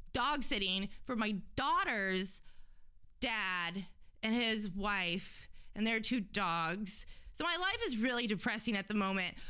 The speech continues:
But, um, I, I'm exhausted because I didn't wanna get, and if you don't have kids,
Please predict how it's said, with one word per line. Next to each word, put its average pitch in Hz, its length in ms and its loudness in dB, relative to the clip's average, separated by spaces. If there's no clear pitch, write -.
But, 330 140 0
um, 233 520 2
I, 240 220 0
I'm 262 140 4
exhausted 269 640 4
because 254 160 2
I 247 80 0
didn't 370 460 0
wanna 330 240 2
get, 262 440 0
and 285 120 2
if - 100 -4
you 440 60 -2
don't 440 160 4
have 294 180 2
kids, 214 600 6